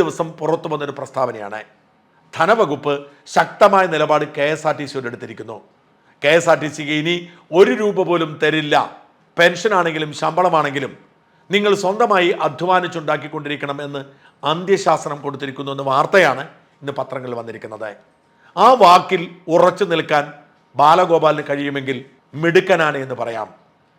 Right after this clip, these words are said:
കാരണം ഖജനാവിലെ പണം തിന്നു കൊഴുത്ത് കെ എസ് ആർ ടി സി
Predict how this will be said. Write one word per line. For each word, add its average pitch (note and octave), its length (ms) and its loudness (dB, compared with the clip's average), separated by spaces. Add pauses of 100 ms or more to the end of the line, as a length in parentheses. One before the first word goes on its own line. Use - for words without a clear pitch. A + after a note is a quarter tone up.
(260)
കാരണം E3 360 4 (540)
ഖജനാവിലെ G#3+ 540 6 (140)
പണം F#3 240 2 (360)
തിന്നു G#3+ 320 -2 (120)
കൊഴുത്ത് E3+ 480 0 (480)
കെ E3 160 4
എസ് F#3 160 -4
ആർ E3 100 2
ടി D#3+ 120 -10
സി D#3+ 60 -12